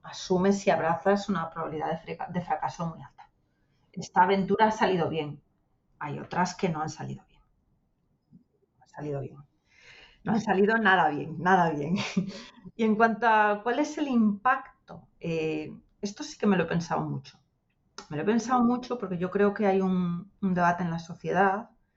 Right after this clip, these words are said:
que es la brecha financiera entre hombres y mujeres.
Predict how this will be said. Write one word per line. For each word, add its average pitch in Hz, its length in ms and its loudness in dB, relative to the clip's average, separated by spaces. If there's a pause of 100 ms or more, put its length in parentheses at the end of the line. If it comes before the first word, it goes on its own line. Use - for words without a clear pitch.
(640)
que 170 400 0
es 180 100 0
la 180 160 4
brecha 175 480 0
financiera 170 540 -4
entre 165 220 -2
hombres 151 300 -8
y 170 40 -8
mujeres. - 480 -12